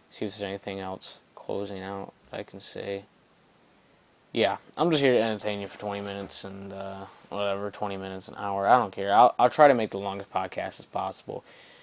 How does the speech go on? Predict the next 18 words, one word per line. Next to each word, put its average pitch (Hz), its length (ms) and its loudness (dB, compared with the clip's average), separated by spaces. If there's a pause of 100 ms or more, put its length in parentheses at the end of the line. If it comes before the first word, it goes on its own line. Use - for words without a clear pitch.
(240)
Depends 117 340 0
what 101 80 0
kind 98 220 -8
of 95 60 -8
guest 98 280 -4
I 98 140 -4
have, 92 420 -8 (340)
um, 113 500 2 (200)
or 98 140 -2
if 107 160 -2
I 104 80 4
have 98 220 0
a 98 60 -6
guest. 95 520 -8 (340)
So, 98 480 -8 (1900)
all 151 140 8
right. 165 320 10 (920)
Um, 104 680 -4